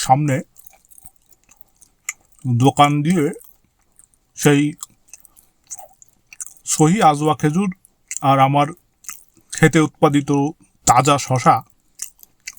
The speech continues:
বিক্রি করব, ইনশাল্লাহ।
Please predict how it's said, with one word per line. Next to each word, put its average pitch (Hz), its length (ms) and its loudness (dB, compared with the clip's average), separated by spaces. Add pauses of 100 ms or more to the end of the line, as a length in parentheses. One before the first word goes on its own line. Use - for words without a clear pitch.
(600)
বিক্রি 165 280 2
করব, 127 160 0 (1900)
ইনশাল্লাহ। 104 420 0